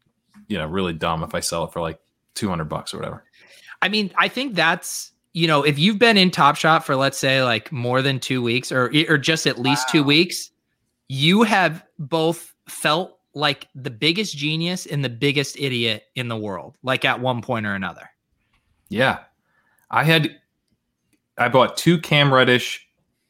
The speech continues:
Speaker 1: with the steals, one for three twenty, which is a three digit, and a two digit for, like,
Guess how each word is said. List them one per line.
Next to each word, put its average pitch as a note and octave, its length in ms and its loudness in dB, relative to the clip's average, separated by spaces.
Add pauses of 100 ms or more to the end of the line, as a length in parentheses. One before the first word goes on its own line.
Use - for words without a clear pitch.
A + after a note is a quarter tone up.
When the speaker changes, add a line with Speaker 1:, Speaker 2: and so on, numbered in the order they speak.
(260)
Speaker 1:
with B2 320 0
the B2 80 0
steals, - 840 -2 (600)
one B2+ 360 4
for A#2 720 2 (460)
three C3+ 240 2
twenty, A#2 600 0 (720)
which G#2+ 160 -6
is A2 100 -2
a A2+ 60 2
three A2+ 260 2
digit, G#2 400 0
and G#2+ 180 0
a F#2+ 40 -4
two C#3+ 300 0
digit A2+ 340 0
for, G#2+ 140 -2
like, F#2+ 380 -2